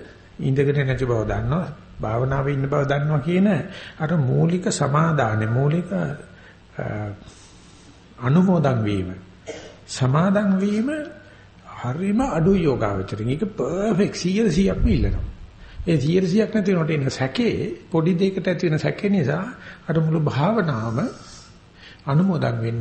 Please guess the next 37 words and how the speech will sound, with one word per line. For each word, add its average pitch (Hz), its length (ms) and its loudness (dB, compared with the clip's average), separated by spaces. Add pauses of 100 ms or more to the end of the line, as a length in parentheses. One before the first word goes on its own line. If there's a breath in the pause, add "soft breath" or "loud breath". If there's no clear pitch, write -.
නැහැ, 151 100 -2
සමාදන් 147 480 -2
වෙන්නේ 120 260 -2
නැහැ. 127 160 -2
මේක 127 220 -2
හරිද 127 300 -4
වැරදිද 127 440 0
කියන 135 320 0 (600 loud breath)
ඒ 135 160 2
සැකේ 147 400 0
එනවා. 127 220 0
ඒ 139 80 -2
නිසා 156 320 -2
සැකේ 175 340 -2
පිටු 175 240 0
දකින්න 110 400 0 (680 loud breath)
මම - 120 -4
මේ 170 440 2
චෝ-, 147 420 2
යෝගාවචරින් 175 720 0
චෝදනාවක් 160 760 2
කරනවා. 110 400 -2 (460)
එතකොට 143 340 -2
මම 139 180 0
හිතනවා 139 420 -2
ටිකක් 127 300 -2 (580 loud breath)
ඩොක්කක් - 280 0 (100)
කරනවා 143 280 2
වගේ 127 140 0
රිදෙයි 135 320 2
කියලා. 127 380 -4 (340 loud breath)
මේ 147 180 0
සැකේ 135 440 0
කියන්නේ 180 280 -2
සද්ධාවම 156 580 0
අධිකම 147 380 -2
කියලා. - 300 -14